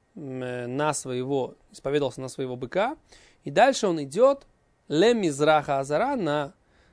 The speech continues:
восток храмовой территории, и, то есть он идёт к Шар Никанор, к воротам Никанора, он идёт туда и, э, начинает, начинает там процедуру,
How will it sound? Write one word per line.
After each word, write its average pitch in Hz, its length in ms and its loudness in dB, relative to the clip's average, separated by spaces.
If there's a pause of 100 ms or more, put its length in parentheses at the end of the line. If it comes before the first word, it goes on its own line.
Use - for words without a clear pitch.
восток 139 640 0 (840)
храмовой 127 400 0
территории, 277 640 -2 (540)
и, 262 340 -2 (160)
то 139 60 -6
есть - 120 -8
он 139 160 -4
идёт 143 300 -2 (180)
к 151 300 2
Шар 143 340 4
Никанор, 190 540 -2
к - 100 -16
воротам 143 400 0
Никанора, 208 380 -4
он 170 120 -2
идёт 147 160 -8
туда 285 460 -4
и, 285 240 -4 (760)
э, 131 460 -4
начинает, 160 720 -6 (400)
начинает 165 380 -6
там 143 240 -6 (120)
процедуру, 160 720 -4